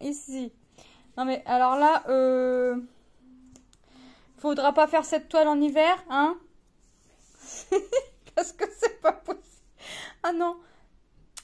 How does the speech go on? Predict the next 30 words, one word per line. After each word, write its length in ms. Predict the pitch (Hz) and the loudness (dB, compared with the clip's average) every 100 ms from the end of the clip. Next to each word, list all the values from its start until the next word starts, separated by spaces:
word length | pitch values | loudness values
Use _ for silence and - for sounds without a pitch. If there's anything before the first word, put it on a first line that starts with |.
| - | -2
Ah 140 | 285 | 0
ouais. 240 | 320 349 349 _ _ _ _ _ _ _ _ _ _ _ - | 2 2 -2 _ _ _ _ _ _ _ _ _ _ _ -8
Bah 180 | 262 | -2
écoutez, 480 | 285 285 330 330 320 | 0 0 -4 0 0
hein, 180 | 302 294 - - _ 247 | 2 0 -6 -20 _ -10
noir 220 | 254 254 | -8 -8
c'est 160 | - | -6
noir, 360 | 277 311 359 349 | -4 0 0 0
hein. 100 | 320 - - | -6 -10 -14
<laughs> 60 | 302 - 392 - 440 - 508 - _ - - - - - - - - 494 466 440 392 349 311 262 - | -14 -8 -10 -8 -10 -8 -14 -14 _ -20 -20 -20 -20 -20 -20 -20 -14 -10 -6 -6 -6 -10 -14 -14 -8
Non 100 | 254 | -6
mais 240 | 240 240 - _ _ _ _ _ _ _ | -6 -8 -14 _ _ _ _ _ _ _
où 140 | 247 294 | 0 2
est-ce 200 | 381 - | 2 -2
que 180 | 294 | -4
j'a-, 200 | 269 277 | 0 -2
où 120 | 240 285 | 0 0
est-ce 140 | 349 | 0
que 180 | - 285 | -2 -2
j'avais 360 | 277 262 262 | 0 0 0
la 160 | 262 262 | 2 0
tête 280 | 262 330 349 | -2 -8 -4
quand 80 | 381 | -6
<laughs> 1600 | - - 640 640 622 _ _ _ _ _ _ _ _ _ - - | -6 -12 -14 -20 -20 _ _ _ _ _ _ _ _ _ -20 -16
j'aimais 400 | - 302 262 254 | -4 0 0 -2
bien 220 | 233 262 | -2 -4
l'image. 400 | 269 294 359 285 - - - - - | -4 -2 0 -2 -6 -20 -20 -20 -10
L'image 400 | 254 262 262 254 | -4 0 0 0
est 100 | 294 | -2
belle. 420 | 277 339 294 269 | 2 2 2 -2